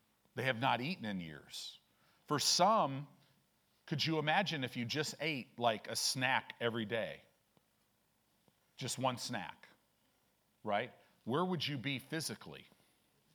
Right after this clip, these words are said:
in a week, in a couple weeks? What about a year, right? So man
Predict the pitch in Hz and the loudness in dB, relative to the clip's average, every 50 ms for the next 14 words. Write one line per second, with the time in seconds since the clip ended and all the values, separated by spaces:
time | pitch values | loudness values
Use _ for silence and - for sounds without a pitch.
0 | _ _ _ _ _ _ _ _ _ _ _ - - _ _ _ _ _ _ - | _ _ _ _ _ _ _ _ _ _ _ -20 -20 _ _ _ _ _ _ -2
1 | 127 120 117 110 104 120 135 110 - - - - - - - _ _ _ _ _ | -2 -2 0 -2 -2 -2 -4 -4 -6 -8 -12 -16 -16 -16 -20 _ _ _ _ _
2 | _ _ _ _ _ _ 110 104 104 - - - 143 - - 123 107 92 90 80 | _ _ _ _ _ _ -6 -4 -4 -6 2 2 2 2 2 -2 -4 -4 -6 -8
3 | 73 - - - - - 104 117 127 113 113 113 113 110 104 104 113 151 175 139 | -10 -10 -8 -8 -8 -4 -4 -4 -2 0 0 0 0 0 -2 -4 -4 -4 -4 -6
4 | 76 - - - _ _ _ _ _ _ _ _ _ _ 92 95 95 104 151 - | -8 -12 -16 -20 _ _ _ _ _ _ _ _ _ _ -2 0 0 0 -2 -4
5 | - - _ _ _ _ _ - - - _ _ - - 143 123 113 113 117 135 | -10 -18 _ _ _ _ _ -20 -20 -20 _ _ -4 0 0 2 2 2 4 4
6 | 151 165 175 180 180 190 190 190 | 4 4 4 4 2 2 0 -2